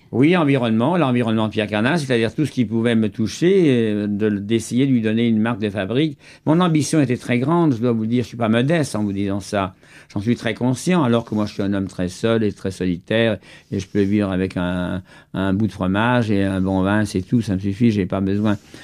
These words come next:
je suis très riche, vous me direz, c'est vrai. Mais enfin, la richesse, c'est la richesse que j'ai intérieurement. C'est pas l'argent. L'argent, bon, j'en ai pour mourir. Ça, c'est évident. Mais ce qui est en moi intéressant, quand on me connaît pas,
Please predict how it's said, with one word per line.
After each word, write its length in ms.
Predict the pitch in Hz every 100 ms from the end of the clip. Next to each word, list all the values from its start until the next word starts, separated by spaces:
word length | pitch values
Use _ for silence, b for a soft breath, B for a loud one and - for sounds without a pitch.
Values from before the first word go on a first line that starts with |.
| B -
je 40 | 95
suis 140 | 110
très 160 | - 104
riche, 260 | 104 -
vous 80 | 101
me 60 | 92
direz, 220 | 98 92
c'est 180 | 110 117
vrai. 260 | 143 131 B B -
Mais 80 | 117
enfin, 160 | 135
la 100 | 131
richesse, 400 | 110 101 135 123
c'est 120 | -
la 140 | 107 107
richesse 320 | 98 131 -
que 100 | 107
j'ai 120 | 110
intérieurement. 600 | 110 101 101 98 101 123
C'est 140 | 113 101
pas 140 | 104
l'argent. 360 | 101 107 120 110
L'argent, 420 | 98 98 101 104
bon, 160 | 95
j'en 200 | 95 95
ai 100 | 101
pour 140 | 98 95
mourir. 420 | 98 120 113 95 b b
Ça, 120 | -
c'est 200 | 90 95 98
évident. 400 | 98 120 135 - B B B B
Mais 140 | 151 151
ce 80 |
qui 80 | 170
est 120 | 156
en 100 | 147 131
moi 460 | 156 165 135 113 -
intéressant, 720 | 117 120 117 107 147 147 120 -
quand 160 | 104
on 40 | 107
me 100 | 104
connaît 240 | 101 101
pas, 240 | 95 151